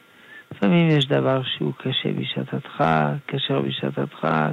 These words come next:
לפעמים יש דבר שסומכים על הרוב, וכן הלאה וכן הלאה. לכן, השאלה שלך, האם זה תקין או לא? ברור שזה לא תקין.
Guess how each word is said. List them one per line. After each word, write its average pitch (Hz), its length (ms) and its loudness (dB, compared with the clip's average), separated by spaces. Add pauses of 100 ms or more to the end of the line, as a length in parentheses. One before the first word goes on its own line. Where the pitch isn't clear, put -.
(760)
לפעמים 156 560 4
יש 135 160 -2
דבר 139 400 2
שסומכים 139 720 -2
על 143 120 2
הרוב, 143 600 4 (720)
וכן 156 320 2
הלאה 156 300 2
וכן 143 240 -2
הלאה. 143 280 -2 (960)
לכן, 156 440 4 (500)
השאלה 151 680 2
שלך, 147 460 -4 (760)
האם 156 340 4
זה 151 140 4
תקין 156 480 2
או 143 120 4
לא? 170 260 2 (760)
ברור 156 320 2
שזה 131 340 -2
לא 131 140 -4
תקין. - 360 -12